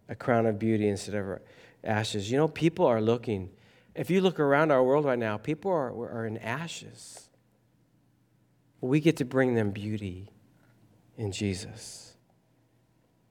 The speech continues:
There is mourning and loss in our world right now, massively, but we get to bring them joy. Where there's depression and despair and anxiety, we get to bring them Jesus.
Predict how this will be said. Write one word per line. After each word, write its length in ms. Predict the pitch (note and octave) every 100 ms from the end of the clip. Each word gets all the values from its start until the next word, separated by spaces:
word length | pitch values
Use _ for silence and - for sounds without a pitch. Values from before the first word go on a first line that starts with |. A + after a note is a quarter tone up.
| -
There 100 | D3+
is 120 | E3+
mourning 520 | C#3 C3+ D3 D3+ B2+
and 180 | A2 A2
loss 440 | A2+ B2 G#2+ G2 A2
in 80 |
our 120 | G#2 G#2+
world 260 | G#2+ G#2+
right 160 | G2+ G2+
now, 180 | G2 F#2+
massively, 880 | G2+ A2 C3 C3+ A#2 G#2 G2+ G2 A2+ _ _ _ _ _ _ _
but 120 | A#2+
we 140 | B2 C3
get 180 | C3+
to 80 | C3+
bring 260 | A#2 A#2+ A2+
them 200 | G2+ F2+
joy. 340 | G#2 F2+ - - - _ _ _ _ _ _ _ _ _ _ _ -
Where 120 | C3+
there's 280 | C3 B2+ A#2+
depression 600 | C#3 - C#3+ C#3 - C3
and 140 | A#2
despair 720 | A2 - - B2+ C3 B2+ A2+
and 100 | G#2
anxiety, 800 | G#2+ G#2+ A2 A2+ B2 A2 G2+ F#2+ - _ _ _ _ _ _ _ _ _ _ _ _ _
we 120 | - A2
get 140 | A#2
to 80 | A#2
bring 280 | A#2+ A2+ G#2
them 120 | F#2+
Jesus. 800 | F#2 G2+ G2 G2+ G2+ - -